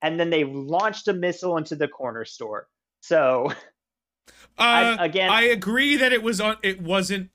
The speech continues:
Speaker 2: the most reasonable decision.
Speaker 1: So,
Speaker 2: <laughs> I
Speaker 1: yeah.
Speaker 2: agree they probably
Speaker 1: That's
Speaker 2: could have
Speaker 1: all I'm gonna
Speaker 2: taken
Speaker 1: say.
Speaker 2: another
Speaker 1: And I
Speaker 2: tack.
Speaker 1: Yeah. So, like, are, they're not, you might be bad guys,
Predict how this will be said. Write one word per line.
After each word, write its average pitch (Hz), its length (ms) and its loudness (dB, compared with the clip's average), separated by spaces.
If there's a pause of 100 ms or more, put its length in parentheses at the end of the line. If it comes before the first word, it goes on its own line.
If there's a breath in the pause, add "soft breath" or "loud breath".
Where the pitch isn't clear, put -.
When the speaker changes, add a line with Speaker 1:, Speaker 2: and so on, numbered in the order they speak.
(560)
Speaker 2:
the 160 180 0
most 170 360 -2
reasonable 147 580 -6
decision. 101 500 -10 (580)
Speaker 1:
So, 131 440 -4
Speaker 2:
<laughs> - 100 -14 (560 loud breath)
I 214 80 4
Speaker 1:
yeah. 233 120 4
Speaker 2:
agree 254 200 -2
they 247 140 0
probably 233 420 -2
Speaker 1:
That's 202 120 0
Speaker 2:
could 233 80 -2
have 214 80 2
Speaker 1:
all 214 80 4
I'm 202 100 2
gonna 196 120 0
Speaker 2:
taken 196 140 0
Speaker 1:
say. 143 340 0 (200)
Speaker 2:
another 185 580 0
Speaker 1:
And 160 100 -2
I 160 60 0
Speaker 2:
tack. 127 400 -8 (840)
Speaker 1:
Yeah. 160 260 -4 (640)
So, 185 220 -2
like, 170 240 -2 (380)
are, 151 280 -2
they're 165 300 -6
not, 208 300 -4 (540)
you 165 120 -10
might 202 380 -6
be 180 320 -10 (220)
bad 160 440 0
guys, 147 560 -2